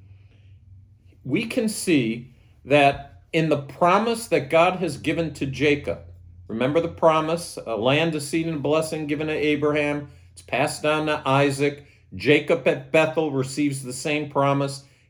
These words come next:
He's off to Haran to find a wife, falls in love with Rachel. Uh, his uncle deceives him. He's with Leah. He's got, uh, two handmaids between his two wives, and he's got Leah giving him six sons.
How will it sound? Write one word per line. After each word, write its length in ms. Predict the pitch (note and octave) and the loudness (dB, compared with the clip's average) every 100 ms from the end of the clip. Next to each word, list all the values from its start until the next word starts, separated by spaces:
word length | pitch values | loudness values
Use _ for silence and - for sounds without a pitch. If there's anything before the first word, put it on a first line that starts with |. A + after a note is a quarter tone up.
| - | -10
He's 180 | G2+ C3+ | 0 6
off 420 | D3+ E3+ - - _ _ _ - | 6 6 0 -20 _ _ _ 0
to 140 | E3+ | 2
Haran 400 | D3 D#3+ D#3+ D#3 | 4 2 0 -2
to 120 | C#3+ | -6
find 360 | - D3 D3+ D#3+ | -2 2 2 4
a 80 | D#3 | 4
wife, 460 | C#3 C#3+ D3 C#3 - | 6 6 4 0 2
falls 360 | D#3 F3 E3 | 4 4 2
in 120 | E3+ | -2
love 300 | D#3 E3 D#3 | 2 4 4
with 260 | D3 E3 - _ _ | -2 -4 -6 _ _
Rachel. 760 | B2 D3+ D3 C#3+ D3+ D3 D3 - _ _ - | 4 4 4 2 2 2 -2 -12 _ _ 2
Uh, 400 | C3 C3 B2+ - - _ _ _ | 6 6 4 -2 -14 _ _ _
his 320 | C3+ C3+ C3+ F3 | 2 2 2 2
uncle 400 | F#3+ G3 F#3+ D3 | 2 2 0 0
deceives 560 | E3 - F3 F3 E3+ | -4 -4 -4 -4 -4
him. 280 | F3 E3+ E3 | 0 2 2
He's 260 | D#3+ B2 - | -2 -6 -2
with 240 | D#3+ F3 | -2 -2
Leah. 560 | C#3+ D#3+ D#3+ D#3+ D#3+ D#3 | 2 4 6 6 4 2
He's 200 | A#2 G#2+ | -4 -2
got, 440 | C#3 C3+ C3 - - _ _ | 2 2 2 -4 -20 _ _
uh, 320 | A#2+ A#2+ A#2+ - | 0 0 0 -4
two 220 | G3+ G3 | -2 0
handmaids 720 | E3+ F3 F3 E3+ E3+ E3 - | 2 2 2 4 4 2 -4
between 600 | - B2+ C3 D#3+ D#3 D3+ | -8 -8 -6 -4 -4 -2
his 260 | C3+ A2 - | -2 -4 -6
two 200 | - F3 | -8 -4
wives, 640 | D3+ D3+ D3 D3 D3 - - _ _ - | 0 2 2 2 -2 -6 -20 _ _ -4
and 100 | B2+ | -2
he's 160 | B2+ - | -2 0
got 400 | D3 C#3 C3+ B2+ | 2 4 2 2
Leah 300 | D3 E3+ E3 | 4 4 4
giving 320 | C#3 C3+ B2+ | 2 0 -2
him 120 | A2+ | -4
six 340 | - F3 E3+ | -6 -8 -8
sons. 420 | - D#3+ B2+ A2 | -2 0 0 -2